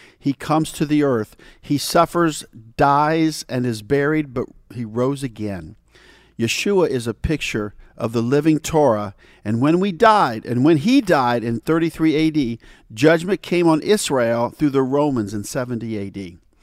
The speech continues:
So how much restoration did we have before the judgment, Ryan? Thirty-seven years. Twenty-three years with King Josiah, only thirty-seven years of restoration. Once again, the Torah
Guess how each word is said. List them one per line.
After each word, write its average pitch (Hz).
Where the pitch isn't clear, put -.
So 135
how 151
much 170
restoration 165
did 156
we 160
have 160
before 156
the 143
judgment, 160
Ryan? 170
Thirty-seven 151
years. 117
Twenty-three 180
years 110
with 110
King 139
Josiah, 113
only 151
thirty-seven 151
years 131
of 117
restoration. 120
Once 139
again, 135
the 107
Torah 143